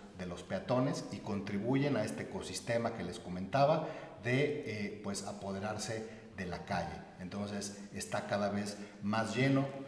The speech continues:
de, pues, algunas, algunas situaciones alarmantes de comercio ambulante, ¿no? Entonces, esto consideramos que es muy grave y que no parece, no parece estar, digamos, llegando a tope.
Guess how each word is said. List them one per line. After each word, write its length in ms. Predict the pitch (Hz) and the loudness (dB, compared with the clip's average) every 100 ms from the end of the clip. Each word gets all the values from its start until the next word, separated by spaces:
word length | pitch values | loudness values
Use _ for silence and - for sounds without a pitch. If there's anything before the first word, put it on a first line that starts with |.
| - | -8
de, 380 | 110 123 127 131 | 0 4 4 2
pues, 260 | 107 101 - | -2 -2 -2
algunas, 640 | 95 98 107 113 110 110 - - - | -2 0 0 2 2 0 -4 -10 -8
algunas 420 | 98 101 107 107 - | -4 -2 0 0 -2
situaciones 680 | 107 - 92 - 104 101 - - | -6 -4 -2 0 0 0 -2 -2
alarmantes 800 | 104 98 113 131 135 123 - - | 0 2 4 4 4 0 -2 -6
de 100 | 90 | -6
comercio 500 | 95 98 98 104 98 - - - | -2 0 0 0 -2 -2 -10 -8
ambulante, 680 | 90 90 95 107 110 - 143 - - - - 90 | -6 -4 0 0 0 -2 -4 -4 -10 -14 -14 -12
¿no? 100 | 95 - | -10 -10
Entonces, 540 | 95 - 107 113 107 - - - - | -10 -8 -4 -2 -2 -4 -10 -8 -4
esto 380 | 110 117 110 | -2 2 2
consideramos 640 | 107 98 104 98 98 98 - | 0 -2 0 2 4 2 0
que 200 | 98 98 | -2 -2
es 120 | - - - | -2 -8 -2
muy 160 | 120 123 | 4 8
grave 340 | 139 170 - | 10 10 6
y 60 | - | 2
que 120 | - | 4
no 160 | 139 180 | 6 8
parece, 640 | 180 165 - 165 - - - | 10 8 6 4 2 -4 -2
no 140 | 147 | 4
parece 500 | 156 151 139 151 147 | 8 8 8 4 2
estar, 540 | 104 - 127 127 - - | 0 6 8 8 6 2
digamos, 340 | 110 110 110 | 2 4 4
llegando 480 | 113 110 123 123 120 | 4 6 6 6 2
a 60 | - - | 0 0
tope. 280 | 123 - | 0 0